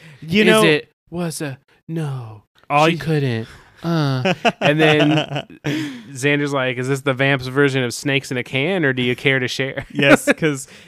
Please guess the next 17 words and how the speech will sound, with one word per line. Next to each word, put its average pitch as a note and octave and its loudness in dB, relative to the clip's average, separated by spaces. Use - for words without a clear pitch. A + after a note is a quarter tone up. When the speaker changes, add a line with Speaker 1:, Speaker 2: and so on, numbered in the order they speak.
Speaker 1:
Angel's C3+ -4
like, C3 -2
"Oh E3 -2
my C3+ -2
God, D3+ 0
this C#3 -10
couldn't C#3+ -6
be A#2 -8
that. A#2 -6
It's A#2+ -12
a C#3+ -10
legend D#3 -6
before D3+ -8
my C3+ -6
time." C3 -10
And E3 0
I, - -2